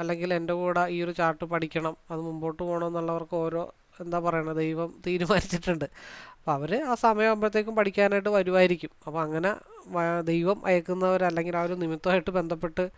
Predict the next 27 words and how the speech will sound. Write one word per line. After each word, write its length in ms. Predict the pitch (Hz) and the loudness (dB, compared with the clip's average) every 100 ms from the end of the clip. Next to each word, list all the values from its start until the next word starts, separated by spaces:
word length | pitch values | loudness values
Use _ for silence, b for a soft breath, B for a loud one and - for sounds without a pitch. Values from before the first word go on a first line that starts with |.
| B B B B B B - | B B B B B B -2
ഏഹ്, 100 | 180 170 | 0 4
കോൺടാക്ട് 400 | 170 160 170 - | 4 4 2 2
ചെയ്യുന്ന 240 | 180 180 | 0 2
ആൾക്കാരുടെ 320 | 170 165 170 165 | 2 2 -2 -2
പ്രതീക്ഷയാണ് 520 | 165 160 156 - 165 165 | -2 -2 -2 0 0 2
ഞാനിരിക്കുന്നത്. 480 | 160 160 147 143 135 | 2 0 -2 -4 -6
അല്ലെങ്കിൽ 240 | 139 151 165 | -4 -4 -4
നമ്മൾ 180 | 160 160 170 160 | -2 -2 -2 -2
ഇപ്പോൾ, 200 | 170 165 - 165 | 0 0 -2 -2
ആ, 20 | 165 160 160 170 180 | 0 2 0 0 4
"വായോ, 280 | 165 170 175 | 4 4 2
നിങ്ങളെല്ലാവരും 540 | 170 170 165 165 165 170 165 | 0 0 2 0 -2 -2 -2
വായോ," 280 | 156 156 - - B B B B B - | -2 -2 -6 -14 B B B B B -8
അങ്ങനെ 180 | 160 160 165 | -2 0 0
നമ്മൾ 140 | 160 165 | -2 -4
ഒരിക്കലും 320 | 156 160 165 | -2 -6 -2
പറയാറില്ല. 460 | 160 143 147 147 139 - - | -2 0 0 0 -4 -6 -2
താനെ 260 | 147 160 175 | 0 2 4
പഴുക്കുന്നതും 520 | 180 175 170 170 175 226 | 4 2 -2 -2 -2 0
തല്ലിപ്പഴുപ്പിക്കുന്നതും 920 | 180 156 175 190 175 165 170 170 165 170 | 0 0 -2 -4 -2 -6 -2 -2 -2 -4
വ്യത്യാസമുണ്ടെന്ന് 680 | 147 151 147 160 156 156 156 | -4 -4 -4 -4 -4 -2 -2
പറയണ 220 | 147 143 143 | -4 -4 -6
പോലെയാണ്. 300 | 147 139 131 135 | -6 -6 -6 0
അപ്പോൾ 180 | 190 247 - B B B - | 2 2 0 B B B 2
നിൽക്കുന്ന 440 | 185 190 220 233 240 233 | 2 4 4 6 6 10
ക്യാൻഡിലിൻ്റെ 600 | 202 196 196 196 202 208 | 10 10 6 2 4 4
ലോ 100 | 175 | 4